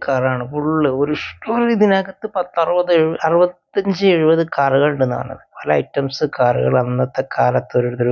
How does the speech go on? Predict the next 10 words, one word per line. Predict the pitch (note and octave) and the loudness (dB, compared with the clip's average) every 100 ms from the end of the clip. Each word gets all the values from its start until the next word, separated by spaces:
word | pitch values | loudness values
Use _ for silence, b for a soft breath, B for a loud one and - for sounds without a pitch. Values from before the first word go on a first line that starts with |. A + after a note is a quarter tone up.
| A#2+ | 0
ഉപയോഗിച്ചിരുന്ന | A#2 A#2 A#2 A#2 A#2 B2+ - _ - | 2 0 0 -2 0 -2 -6 _ -18
അന്നത്തെ | - C3+ C#3+ C#3 | -8 -6 -2 2
രാജാക്കന്മാരാണല്ലോ, | C#3 C3+ C#3+ C#3 C#3 C#3 C3+ B2+ C3 | 2 2 0 -2 -2 0 0 -2 -4
അന്നത്തെ | B2+ C3 C3+ | -4 -4 -4
ബെൻസുകളാണ് | B2+ A#2+ A2+ A#2 B2+ B2+ A#2 | -4 -4 0 2 2 0 -2
ഈ | A#2 | -2
കിടക്കുന്നതൊക്കെ. | B2 A#2+ A2+ A#2 A#2+ - - _ _ _ _ _ _ _ _ _ _ _ _ _ _ _ _ _ _ _ _ _ _ _ _ _ _ | -2 -4 -6 -6 -8 -12 -20 _ _ _ _ _ _ _ _ _ _ _ _ _ _ _ _ _ _ _ _ _ _ _ _ _ _
ഇതിൻ്റെ | C#3 D3+ E3 D#3 | 2 4 4 6
ഓരോന്നിൻ്റെയും | D#3 D#3 D#3+ D#3+ E3 E3 D#3 C#3 | 6 4 2 2 2 2 0 -2
എത്ര, | C3+ | -2